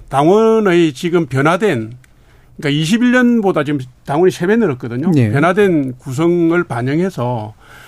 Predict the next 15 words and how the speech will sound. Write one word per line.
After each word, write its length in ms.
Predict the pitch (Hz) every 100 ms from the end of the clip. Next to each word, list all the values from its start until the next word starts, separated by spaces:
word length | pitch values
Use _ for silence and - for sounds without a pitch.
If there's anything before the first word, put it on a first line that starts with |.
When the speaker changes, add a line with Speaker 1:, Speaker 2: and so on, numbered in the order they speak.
| -
Speaker 1:
그 200 | - 151
결과로 400 | 156 185 202 208
집약돼서 500 | 143 175 170 - 151 123
나올 220 | 107 127
거라고 260 | 170 135 107
보는 260 | 143 165
것이고요. 500 | 143 117 117 117 131
Speaker 2:
음. 160 | 139 110
Speaker 1:
제가 240 | 147 190
볼 140 | 196 165
때는 320 | 175 151 127
각 200 | 170 180
후보들이 720 | 269 240 170 131 131 131 101 107 _ _ - - - - -
이제, 560 | 135 135 131 120 120 120
어, 640 | - 131 120 117 - -